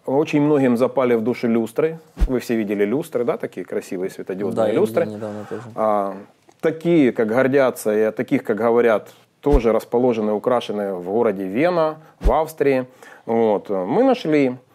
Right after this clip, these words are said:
Speaker 1: мы нашли производителя этих люстр, мы нашли каталог, по которому производятся эти люстры,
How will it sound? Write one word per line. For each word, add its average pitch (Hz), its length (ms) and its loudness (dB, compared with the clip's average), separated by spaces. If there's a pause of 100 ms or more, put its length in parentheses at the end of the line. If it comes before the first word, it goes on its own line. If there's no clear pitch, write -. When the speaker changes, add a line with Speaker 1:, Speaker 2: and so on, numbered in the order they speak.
(180)
Speaker 1:
мы 175 140 0
нашли 139 480 4
производителя 139 680 2
этих 170 240 -4
люстр, 165 500 -2 (180)
мы 190 240 2
нашли 160 340 2
каталог, 131 640 0
по 147 120 -4
которому 156 420 2
производятся 156 680 2
эти 147 160 0
люстры, 151 500 0